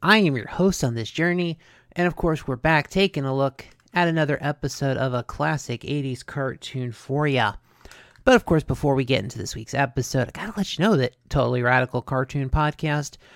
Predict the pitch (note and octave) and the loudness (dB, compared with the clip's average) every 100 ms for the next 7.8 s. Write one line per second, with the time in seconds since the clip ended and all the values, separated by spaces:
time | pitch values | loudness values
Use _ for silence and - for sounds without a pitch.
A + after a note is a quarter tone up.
0 | - _ - G3 F#3+ - F3+ F3+ - E3 | -20 _ 6 6 6 4 6 4 2 -2
1 | C#3+ D3+ C3 C3+ C3 B2+ B2 D3+ E3+ E3+ | -2 -4 -4 -6 -4 -4 -2 0 0 0
2 | - _ _ - E4 C#4+ G3+ - - D3+ | -2 _ _ 0 4 4 2 0 0 0
3 | C#3 C3 B2 E3 C#3+ - - E3 D3 C3 | 0 -2 -2 -2 -2 -4 -4 -4 -4 -2
4 | C#3+ C#3 C3+ C3 C3+ B2+ A#2 - F#3 E3 | -4 -4 -6 -4 -4 -4 -6 -8 -8 -8
5 | D3+ - D3+ D3 C#3+ A2 A2+ C3+ E3 D#3 | -12 -6 -4 -4 -6 -8 -8 -4 -2 -2
6 | C#3 - B2+ F3+ D#3 D#3 C3+ D#3+ C#3 C#3 | -4 -6 -2 0 0 -4 -2 0 0 -4
7 | - - E3+ D3+ D3 D#3 C#3 | -4 2 4 4 -2 -4 -8